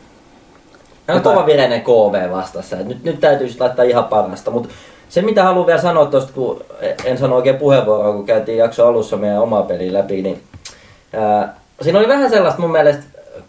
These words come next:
Speaker 1: kulta-ajan Rangersin sellaista flow-tila-meininkiä siinä pelissä.
Speaker 2: Oliko havaittavissa?
Speaker 1: Oli mun mielestä niinku, Rangers pelasi oikeasti aika hyvin sen pelin. Pe-,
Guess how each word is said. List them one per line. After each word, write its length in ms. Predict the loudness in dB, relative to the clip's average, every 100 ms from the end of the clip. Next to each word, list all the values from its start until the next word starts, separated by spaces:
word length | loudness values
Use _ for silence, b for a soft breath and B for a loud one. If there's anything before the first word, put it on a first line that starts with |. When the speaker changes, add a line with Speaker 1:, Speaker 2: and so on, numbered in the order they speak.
| _
Speaker 1:
kulta-ajan 720 | -2 0 2 2 4 2 2
Rangersin 640 | 2 2 2 0 -2 -2 -4
sellaista 360 | 0 -2 -4 -2
flow-tila-meininkiä 1500 | 2 4 2 0 -4 -4 -4 -2 -2 -2 -6 -10 -10 -10 -8
siinä 300 | -8 -8 -2
pelissä. 460 | 0 0 -4 -8 -4
Speaker 2:
Oliko 180 | -2 0
havaittavissa? 600 | 2 2 0 -8 -8 -2
Speaker 1:
Oli 240 | 0 2
mun 160 | 0 0
mielestä 260 | 0 0
niinku, 340 | -4 -6 -8 -6
Rangers 340 | -4 -2 -4
pelasi 360 | -4 -4 -4 -6
oikeasti 400 | -6 -6 -4 -2
aika 280 | 0 0 -2
hyvin 380 | -4 -6 -6 -8
sen 260 | -10 -12 -4
pelin. 340 | -4 -2 -6 -12 B B B B B B _
Pe-, 140 | -10